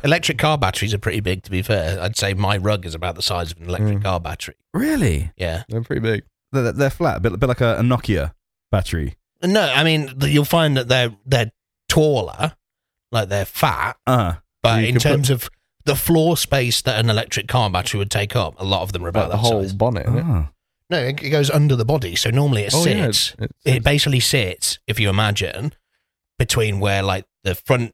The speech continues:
Speaker 1: of the driver's seat is and the back of the pass-, and the back of the rear seat.
Speaker 2: Mm.
Speaker 3: Uh-huh.
Speaker 1: That's kind of where you're at. Obviously, it depends on the size of stuff, but, um, <clears throat> that's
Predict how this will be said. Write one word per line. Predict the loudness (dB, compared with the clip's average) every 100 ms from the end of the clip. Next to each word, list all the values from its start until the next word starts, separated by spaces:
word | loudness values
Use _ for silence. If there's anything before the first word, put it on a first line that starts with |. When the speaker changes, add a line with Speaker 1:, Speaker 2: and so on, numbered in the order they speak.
| -8
Speaker 1:
of | -6
the | -2
driver's | 0 0 0 0
seat | -2 -4 -6
is | -6 -2 -2 -4
and | -4 -4
the |
back | -2 -4 -4
of | -6
the | -4
pass-, | -4 -4 -4
and | -4
the | -2
back | -2 -4 -6
of | -6
the |
rear | -4 -4 -2
seat. | -2 -4 -8 -6
Speaker 2:
Mm. | -2 -2 -2 0 2
Speaker 3:
Uh-huh. |
Speaker 1:
That's | 2 0
kind | -2 -2
of | -2
where | -4
you're | -4
at. | -6 -8 -14 _ 0
Obviously, | 0 2 0
it |
depends | 0 0 0 -2
on |
the | -2
size | 0 0 -2
of |
stuff, | -6 -6
but, | -6 -8 -10 _ _ _ _ -4
um, | -2 -2 -6 -14 _
<clears throat> | 2 2 -2 _ _ _ _ _ _
that's | 0 0 -2 -4